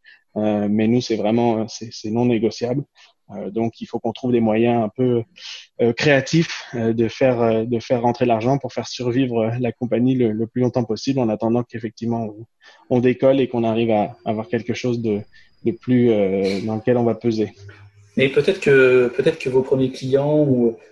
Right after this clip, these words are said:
Speaker 2: ou les, les, les organisations qui pourraient soutenir en tout cas votre démarche,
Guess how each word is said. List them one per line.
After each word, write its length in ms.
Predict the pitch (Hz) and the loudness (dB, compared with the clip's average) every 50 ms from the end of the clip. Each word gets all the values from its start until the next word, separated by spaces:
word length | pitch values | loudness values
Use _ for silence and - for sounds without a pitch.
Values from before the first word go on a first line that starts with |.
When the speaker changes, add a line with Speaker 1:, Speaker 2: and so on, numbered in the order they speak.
| _ _ _ - | _ _ _ -4
Speaker 2:
ou 80 | 123 | 0
les, 160 | 120 120 120 117 | 2 2 2 2
les, 280 | 120 117 113 113 113 | 2 2 2 2 0
les 340 | 113 120 113 - 120 110 - | 0 -4 -4 -4 -4 -2 -2
organisations 480 | 127 110 120 117 120 120 113 - 190 170 | -2 -2 -2 -2 -2 -2 -2 -2 -4 -6
qui 160 | - - 131 | -6 -10 -6
pourraient 260 | - - 123 135 147 | -2 2 2 2 2
soutenir 480 | 139 - 135 123 - 117 120 131 135 123 | 0 -4 -8 -6 -4 -4 -2 -2 -2 -4
en 40 | |
tout 140 | 113 - - | -4 -6 -8
cas 160 | - - 123 | -4 -2 0
votre 160 | 113 117 113 - | 0 0 0 0
démarche, 440 | 117 117 - 170 - - - - | 0 0 0 -4 -6 -10 -12 -16